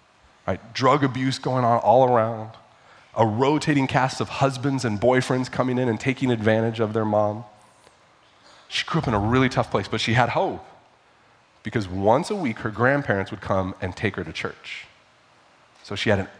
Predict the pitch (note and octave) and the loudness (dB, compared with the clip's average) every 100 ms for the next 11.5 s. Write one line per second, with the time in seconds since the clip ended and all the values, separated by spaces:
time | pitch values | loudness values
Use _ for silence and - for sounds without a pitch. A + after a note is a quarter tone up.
0 | - B2 B2+ B2 B2+ A#2+ G#2+ - F#2 D#2 | -2 0 0 0 0 2 -2 -4 -10 -12
1 | - - _ _ _ _ _ G#2 G#2+ C3 | -18 -20 _ _ _ _ _ -2 2 2
2 | C#3 C3 A#2 A2+ A#2+ B2 G#2 - - B2 | 2 0 2 2 2 2 0 0 2 2
3 | B2+ B2+ A#2+ G#2+ - B2+ A#2 A2+ A#2 C#3 | 2 0 -4 -4 -6 -4 0 2 2 -2
4 | C#3+ D3 - - - G#2 G2 - A#2 - | -6 -8 -20 -20 -4 0 2 0 -4 -4
5 | - A2+ G#2+ A2 B2+ C3+ - - G#2+ - | -2 2 2 4 4 2 0 -4 -4 -4
6 | G2 F#2+ E2 F2 - _ _ _ _ _ | -8 -8 -8 -14 -20 _ _ _ _ _
7 | _ _ - _ _ - G#2+ A2+ A2+ C3+ | _ _ -20 _ _ -2 2 4 2 2
8 | C3 A2 G#2 A#2 C3 G2 G2+ G#2+ A#2+ A2 | 0 -2 -4 0 0 0 0 0 0 -2
9 | F2+ - F2+ E2+ A#2 B2 F2+ - - A2+ | -4 -6 -8 -4 -2 -2 -4 -12 -8 -6
10 | G#2 A2 G#2+ A2 G#2 - G2 F2 F2 - | -4 -4 -2 -4 -4 -6 -12 -10 -12 -12
11 | - D#2 - - | -12 -14 -16 -18